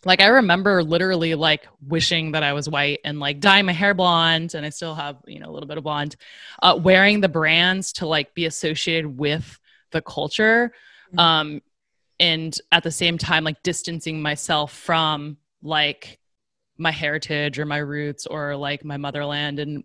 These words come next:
Speaker 1: there were a lot of immigrants in, in, you know, growing up in Silicon Valley, um, and not wanting to be associated with, like, newer immigrants, right? Like, I'm first generation, like, my parents were immigrants, but there were students at my school that were, like, actual immigrants, and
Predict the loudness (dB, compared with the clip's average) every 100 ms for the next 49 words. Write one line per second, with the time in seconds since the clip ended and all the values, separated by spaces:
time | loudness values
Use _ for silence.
0 | _ 0 4 6 8 6 2 -4 -6 -6
1 | -8 -10 -10 -10 -10 -10 -10 -10 -8 -8
2 | -8 -10 -6 -4 -4 -4 -2 -2 -2 -6
3 | -10 _ _ _ _ -4 -2 -2 -6 -10
4 | -16 _ _ -4 -4 -4 -6 -6 -6 _
5 | -10 -2 0 2 0 -2 -2 -4 -4 -4
6 | -4 -6 -4 -4 -4 -8 -4 -4 -4 -6
7 | -4 -2 -2 -4 -6 -10 -10 -10 -8 -6
8 | -6 -6 -8 -6 -6 -6 -6 -6 -8 -10
9 | -10 -6 -6 -6 -8 -10 -8 -8 -8 -8
10 | -6 -4 -4 -4 -6 -6 -8 -8 0 2
11 | 2 0 -2 -2 -2 _ _ -8 -6 -6
12 | -4 -4 -4 -4 -6 -8 -16 -20 _ _
13 | _ _ -4 0 0 -2 -6